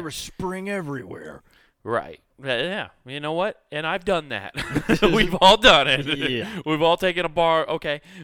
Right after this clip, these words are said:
Speaker 2: Men have been poor. Okay. Men will live, even if we have money, we'll live like we have no money.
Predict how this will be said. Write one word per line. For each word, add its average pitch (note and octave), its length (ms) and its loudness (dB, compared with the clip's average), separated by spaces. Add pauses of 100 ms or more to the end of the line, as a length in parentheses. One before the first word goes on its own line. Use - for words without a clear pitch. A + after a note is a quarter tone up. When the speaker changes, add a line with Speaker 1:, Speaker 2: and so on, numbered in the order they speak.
Speaker 2:
Men D#3+ 260 -4
have G3 140 -8
been F#3+ 160 -4
poor. A2 540 -8
Okay. C3+ 200 -4
Men D3+ 480 -6
will C#3 260 -10
live, D3+ 360 0 (520)
even G3 260 -8
if F#3 120 -10
we D#3 120 -6
have D3 300 -4
money, A2 260 -10
we'll G2 300 -14
live A#2 300 -4
like G2 240 -8
we G2+ 160 -12
have F#2+ 320 -6
no F2 240 -10
money. D#2 440 -20